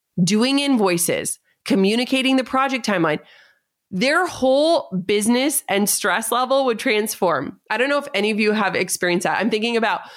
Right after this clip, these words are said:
one person that we hired to create this railing for our lake house.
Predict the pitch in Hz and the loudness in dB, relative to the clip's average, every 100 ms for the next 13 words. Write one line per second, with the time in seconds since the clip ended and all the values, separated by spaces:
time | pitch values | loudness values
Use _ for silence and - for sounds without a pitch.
0 | - - 214 240 247 240 240 214 214 190 | -10 -2 0 2 0 0 0 0 0 0
1 | 175 160 160 - - - 214 175 208 208 | 0 0 -2 -6 -6 0 0 0 -2 0
2 | 214 190 180 180 180 160 147 156 - 185 | -2 -4 -2 0 0 0 -2 -4 -2 0
3 | 175 170 175 175 180 175 147 - - | 2 0 0 0 0 -2 -4 -4 -6